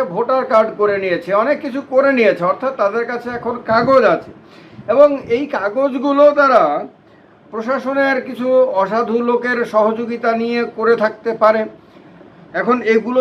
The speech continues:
যদি ঠিক ঠিকভাবে ধরা না পড়ে তাহলে তাদেরকে কিভাবে বাদ দেওয়া হবে? আবার এই সংখ্যাটাই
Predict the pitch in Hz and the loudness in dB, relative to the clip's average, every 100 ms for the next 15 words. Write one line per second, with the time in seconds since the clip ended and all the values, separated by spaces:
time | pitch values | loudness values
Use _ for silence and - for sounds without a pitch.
0 | 254 247 233 - 240 - 233 240 185 196 | -2 -6 -10 -10 -12 -12 -12 -8 -2 0
1 | 220 160 156 180 202 185 202 233 220 190 | 0 -2 0 2 2 2 0 2 4 4
2 | 185 151 131 180 - - - _ - 247 | 4 0 -2 -8 -16 -20 -20 _ -4 0
3 | 269 269 262 254 254 233 233 247 247 226 | 2 2 0 -2 -4 -8 -4 -4 -2 0
4 | 233 214 226 220 214 220 208 - _ - | -2 0 4 4 2 -2 -10 -18 _ -20
5 | - - 254 277 180 180 240 247 277 233 | -10 0 6 6 6 2 -2 -2 -4 -4
6 | 240 226 220 254 285 | -6 -6 -6 -2 -2